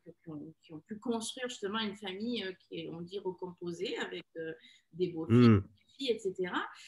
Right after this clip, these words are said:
Speaker 1: Et, euh, ben, euh, ça se passe pas toujours forcément, euh, très bien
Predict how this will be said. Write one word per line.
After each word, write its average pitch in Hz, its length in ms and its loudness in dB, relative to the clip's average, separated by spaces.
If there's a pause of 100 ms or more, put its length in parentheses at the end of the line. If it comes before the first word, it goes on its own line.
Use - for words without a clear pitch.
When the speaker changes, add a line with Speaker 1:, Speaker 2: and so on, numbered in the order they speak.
(320)
Speaker 1:
Et, 302 420 2
euh, 226 120 4
ben, 214 520 2
euh, 196 40 0
ça 208 160 -4
se 208 140 -8
passe 233 320 -2
pas 254 100 -2 (560)
toujours 262 540 0
forcément, 233 800 -2
euh, 190 220 -4
très 254 360 -4
bien 247 420 -2